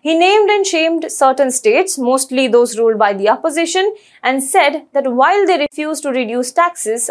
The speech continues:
other states, most of them B J P ruled, were taking a cut in revenue since reducing the taxes on fuel.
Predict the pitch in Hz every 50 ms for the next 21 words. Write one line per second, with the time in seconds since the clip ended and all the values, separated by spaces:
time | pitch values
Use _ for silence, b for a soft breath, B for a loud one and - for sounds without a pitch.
0 | - - 294 320 330 440 415 - - - 202 196 226 - - - - _ _ _
1 | _ _ _ _ - 233 269 349 392 370 - - 403 330 254 233 277 277 285 277
2 | 233 254 247 208 226 220 214 214 196 185 240 269 285 311 311 302 285 - - 233
3 | 277 277 277 269 330 359 349 427 427 427 427 427 427 - 311 311 302 311 320 302
4 | 269 226 269 294 339 359 392 330 254 214 214 247 262 - 294 285 285 277 247 262
5 | 254 220 233 302 349 339 339 403 392 381 349 285 285 - 262 240 233 - - 240
6 | 240 240 - 226 208 214 220 214 - 240 233 208 185 165 - -